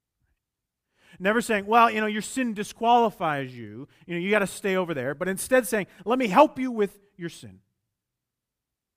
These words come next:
Let's get our hands dirty together, taking care of this." So as Christians, if we are priests, we shouldn't be standing at a distance scolding people, but we should be coming right up close.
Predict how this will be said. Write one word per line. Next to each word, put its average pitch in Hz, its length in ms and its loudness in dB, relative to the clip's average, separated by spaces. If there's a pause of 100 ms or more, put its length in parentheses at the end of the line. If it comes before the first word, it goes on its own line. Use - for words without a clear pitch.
(920)
Let's 202 180 -2
get 269 140 2
our 254 100 2
hands 190 340 -4
dirty 151 480 -4
together, 135 880 -4 (580)
taking 156 360 -10
care 110 260 -16
of 92 160 -20
this." - 220 -20 (2000)
So 208 120 0
as 214 100 0
Christians, 208 480 -2
if 196 100 -10
we 240 120 -2
are 262 100 6
priests, 240 300 -6 (120)
we 202 100 -4
shouldn't 320 220 -2
be 302 80 -2
standing 247 460 -2
at 202 100 -2
a 185 40 -4
distance 180 360 -12
scolding 254 640 -2
people, 135 480 -12 (300)
but 190 120 0
we 247 100 0
should 262 140 -8
be 240 60 -4
coming 196 220 -4
right 196 240 4
up - 160 4
close. 185 340 -2